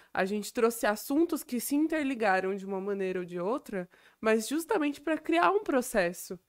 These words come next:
nem que seja um processo provocativo na sua mente. Então, aproveitem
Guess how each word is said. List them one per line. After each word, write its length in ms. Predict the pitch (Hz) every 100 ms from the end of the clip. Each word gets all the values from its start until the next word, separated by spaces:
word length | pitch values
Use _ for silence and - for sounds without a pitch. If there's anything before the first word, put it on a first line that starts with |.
| _ -
nem 140 | 269 359
que 140 | 403
seja 280 | - 302 285
um 60 | 302
processo 480 | 320 302 285 277
provocativo 1000 | - 285 269 294 349 370 - 285 220 196
na 160 | 202 208
sua 180 | 220 196
mente. 520 | 180 160 165 - - _ _ _ _ _ -
Então, 420 | 196 214 240 254
aproveitem 1040 | 269 277 302 294 220 233 254 285 311 302